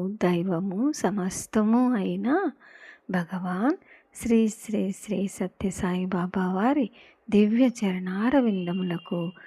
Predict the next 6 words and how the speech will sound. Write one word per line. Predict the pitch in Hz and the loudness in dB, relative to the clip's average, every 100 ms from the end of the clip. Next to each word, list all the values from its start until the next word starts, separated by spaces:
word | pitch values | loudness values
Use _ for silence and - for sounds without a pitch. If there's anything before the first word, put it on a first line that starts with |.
| - _ - | -20 _ -4
నమస్సుమాంజలి | 185 180 247 - 262 214 190 175 165 190 | 0 2 2 2 0 0 0 -2 -2 -4
సమర్పిస్తూ | 190 190 175 180 - - 185 - - 494 _ - _ _ 254 | -4 -4 -2 -2 -2 -2 -4 -2 0 0 _ -20 _ _ 0
అందరికీ | 190 170 170 175 165 - 330 - _ _ | 0 -2 -4 -6 -4 0 0 -2 _ _
సాయిరామ్. | - 247 233 233 226 214 208 208 208 202 208 214 - - - - - | -2 4 6 6 4 2 2 2 0 0 -4 -6 -16 -20 -20 -20 -16
షిరిడీ | - 269 277 285 320 | 4 8 10 8 8
నుండి | 302 269 240 254 247 277 | 8 6 8 6 6 2